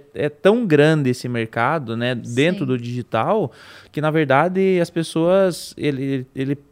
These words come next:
Speaker 1: pra tu tá e você fazer sucesso, você tem que tá dentro de uma tribo, digamos, né?
Speaker 2: Sim.
Speaker 1: E você, você pretende fazer alguma coisa nesse sentido aqui, né? Vo-, assim como a, as oportunidades, as grandes oportunidades que você teve,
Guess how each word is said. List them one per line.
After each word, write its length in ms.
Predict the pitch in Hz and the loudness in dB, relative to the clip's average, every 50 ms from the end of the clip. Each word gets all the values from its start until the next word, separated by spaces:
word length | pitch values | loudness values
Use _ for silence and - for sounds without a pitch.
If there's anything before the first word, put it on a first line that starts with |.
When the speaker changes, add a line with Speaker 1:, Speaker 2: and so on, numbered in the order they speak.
| _ _ _ | _ _ _
Speaker 1:
pra 120 | - 143 | -4 -4
tu 160 | - - 185 | -2 -2 -6
tá 440 | 185 - _ - 151 156 175 196 202 | -6 -6 _ 4 4 6 6 6 4
e 60 | 175 | 2
você 220 | 139 139 - - 151 | 0 -2 -4 -6 -6
fazer 220 | 139 - 147 147 156 | -4 -2 -4 -4 -4
sucesso, 480 | - 160 147 - 151 147 165 - - | -8 -10 -6 -2 0 0 0 -2 -6
você 200 | 170 175 - 175 | -10 -6 -6 -8
tem 280 | 165 - 170 170 190 202 | -4 -2 -2 -2 -2 -2
que 140 | - - 196 | -4 -6 -6
tá 180 | - - 185 185 | -2 0 0 0
dentro 400 | 160 165 170 175 190 185 196 180 | 0 -2 -2 -4 -4 -4 -6 -6
de 80 | 160 170 | -4 -2
uma 200 | 165 151 143 135 | -2 -2 -2 -2
tribo, 440 | - - 135 127 135 135 120 120 113 | -4 -4 -4 -2 -2 -2 -2 -2 -4
digamos, 480 | 107 120 110 120 120 117 113 110 104 | -4 -2 0 0 0 0 0 -2 -4
né? 220 | 107 113 123 139 151 | -4 -4 -4 -4 -6
Speaker 2:
Sim. 360 | - - 208 190 180 185 185 196 - - _ - _ _ _ | -6 -10 -14 -14 -14 -16 -16 -18 -20 -20 _ -20 _ _ _
Speaker 1:
E 60 | 139 | -8
você, 300 | 135 147 165 - - 175 170 - _ - - | -4 -4 -2 -2 -2 -4 -4 -6 _ -14 -8
você 280 | - 143 131 131 - 165 | -6 -6 -6 -4 -4 -4
pretende 560 | - - 151 - _ 156 160 185 202 196 175 | -2 -2 -4 -2 _ -2 0 0 0 0 0
fazer 200 | - 156 135 147 | 0 2 2 2
alguma 240 | 156 151 156 143 135 | 2 4 2 0 2
coisa 240 | - 156 147 156 | 2 2 2 2
nesse 180 | 147 143 - 147 | -2 -2 -6 -8
sentido 840 | - - 143 120 - - - 135 160 160 143 135 123 117 117 110 - - | -6 -6 -6 -6 -6 -6 -6 -6 -6 -2 0 0 0 2 0 0 -2 -2
aqui, 760 | 113 120 - _ - - 139 147 151 156 151 143 127 107 101 - _ _ _ - _ _ _ | -4 -6 -6 _ -6 -4 -2 0 0 0 0 0 -2 -4 -6 -8 _ _ _ -20 _ _ _
né? 340 | - - 120 127 139 147 139 | -6 -2 0 0 2 2 0
Vo-, 380 | 117 117 120 - 113 131 117 113 92 95 | -2 -4 -6 -4 -2 -2 -2 -2 -2 0
assim 300 | - 131 131 - - 165 | 0 0 0 0 -2 -2
como 260 | 160 - 165 160 147 127 | -2 0 0 2 2 2
a, 360 | 98 104 123 110 107 117 113 | 2 0 0 0 2 0 0
as 240 | - - 127 127 139 | 0 0 0 0 0
oportunidades, 480 | 135 - 151 147 - 143 143 135 135 | 0 0 -2 -4 -2 -2 -2 0 -2
as 60 | 127 | 0
grandes 220 | 127 156 175 190 170 | 0 -2 -2 -2 -4
oportunidades 640 | 165 - 160 139 147 139 127 123 127 135 120 - - | -4 -6 -4 -4 -2 0 2 4 4 4 2 0 -6
que 80 | - | -6
você 240 | 113 123 123 - 120 | -6 -6 -4 -4 -6
teve, 540 | - - 131 139 160 196 214 202 156 113 | -4 -2 0 0 0 2 2 0 0 0